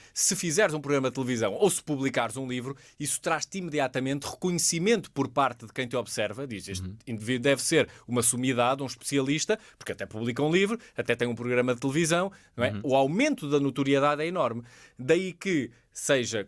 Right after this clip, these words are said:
Speaker 1: comum pessoas que são especialistas das mais diversas áreas, economia, culinária,
Speaker 2: Políticos.
Speaker 1: tudo, políticos,
Speaker 2: Tipo,
Speaker 1: todos os
Speaker 2: o
Speaker 1: políticos
Speaker 2: escritor,
Speaker 1: lançam
Speaker 2: o escritor José Sócrates.
Speaker 1: Sim, por exemplo,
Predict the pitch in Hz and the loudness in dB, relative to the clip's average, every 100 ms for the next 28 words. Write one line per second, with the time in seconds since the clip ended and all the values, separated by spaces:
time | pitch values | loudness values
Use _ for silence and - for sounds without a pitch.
0 | _ 139 135 135 151 165 _ _ - - | _ -4 0 0 -2 -8 _ _ -20 -20
1 | _ _ _ _ - 143 131 107 - - | _ _ _ _ -4 2 2 2 -2 -2
2 | 131 117 - 143 135 123 107 113 110 190 | -2 -4 -2 0 0 -2 -2 -4 0 -2
3 | 214 131 117 117 117 104 123 165 131 104 | -2 -8 -6 -6 -8 -4 -2 -2 -2 -6
4 | 107 87 98 147 123 120 131 104 92 104 | -10 -10 -8 -4 -4 -2 -2 -4 -6 -8
5 | - 226 269 110 139 156 127 107 101 233 | -8 -4 0 2 2 2 0 2 2 2
6 | 220 277 214 156 170 262 262 - 180 - | 2 2 0 0 2 2 0 -8 -12 -4
7 | 143 175 - 165 190 185 180 240 180 254 | -2 -2 -2 0 0 2 4 4 2 -2
8 | _ 214 180 165 113 120 - - - - | _ -8 -6 -6 -6 -8 -8 -14 -18 -8
9 | 135 120 139 104 98 160 | -6 -6 -6 -8 -8 -10